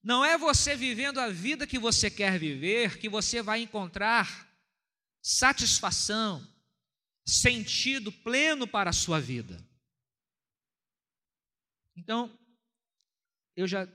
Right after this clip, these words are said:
fiz a introdução antes de ler o texto, né?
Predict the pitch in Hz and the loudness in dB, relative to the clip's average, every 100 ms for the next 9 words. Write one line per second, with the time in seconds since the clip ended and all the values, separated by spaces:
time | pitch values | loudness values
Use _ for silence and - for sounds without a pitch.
0 | _ - 208 190 185 185 175 151 180 180 | _ -10 -6 -4 -4 -6 -6 -4 -4 -2
1 | 185 214 190 202 190 - - 180 - - | -4 -6 -8 -6 -4 0 0 -2 -6 -8
2 | 147 226 | -6 -6